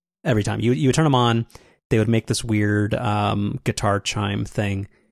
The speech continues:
It would take a while to connect to Bluetooth, and it would also take a while for the noise canceling to actually turn on.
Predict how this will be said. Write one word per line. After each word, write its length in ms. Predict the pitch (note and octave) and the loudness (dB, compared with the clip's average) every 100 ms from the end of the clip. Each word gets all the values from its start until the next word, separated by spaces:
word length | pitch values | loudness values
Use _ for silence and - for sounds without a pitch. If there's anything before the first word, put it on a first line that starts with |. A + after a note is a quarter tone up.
| _ - | _ -6
It 60 | |
would 80 | G#2 | -2
take 160 | A2+ A2 | 0 0
a 20 | |
while 140 | G#2+ | 0
to 60 | G#2+ | 0
connect 200 | A#2+ G#2 | -2 -4
to 60 | - | -2
Bluetooth, 480 | G2+ F#2+ A2 G2 - | -2 0 0 -2 -2
and 180 | C#3+ A2+ | -2 0
it 20 | |
would 120 | G#2 | 2
also 160 | B2+ - | 0 0
take 200 | C3 B2+ | -2 -2
a 40 | |
while 240 | B2 A#2+ A2+ | 0 0 0
for 240 | - A2 | 0 0
the 220 | G#2+ G2 | 2 0
noise 280 | F#2+ G2+ G2+ | 0 0 -2
canceling 400 | - G2 - G#2 | -4 -4 -4 -4
to 140 | - | -4
actually 240 | G2+ - G#2+ | -4 -4 -4
turn 180 | G#2+ - | -4 -4
on. 220 | A#2 | -4